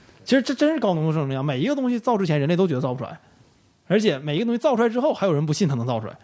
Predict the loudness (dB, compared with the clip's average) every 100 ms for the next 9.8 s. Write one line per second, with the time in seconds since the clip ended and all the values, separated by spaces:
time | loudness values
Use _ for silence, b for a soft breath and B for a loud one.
0 | b b b b b b b _ 0 2
1 | 4 6 6 2 -2 -2 -2 -4 -8 0
2 | 0 2 0 0 -2 -4 -2 0 2 2
3 | 2 0 0 -2 -6 -10 -16 b b b
4 | -4 0 2 4 4 2 0 0 0 0
5 | 0 0 0 -2 -4 -6 -2 0 0 0
6 | 0 0 -2 -14 _ b b b 6 10
7 | 10 6 -2 _ _ _ _ _ 2 4
8 | 4 2 2 2 2 0 0 0 0 0
9 | 0 0 -2 0 0 0 -8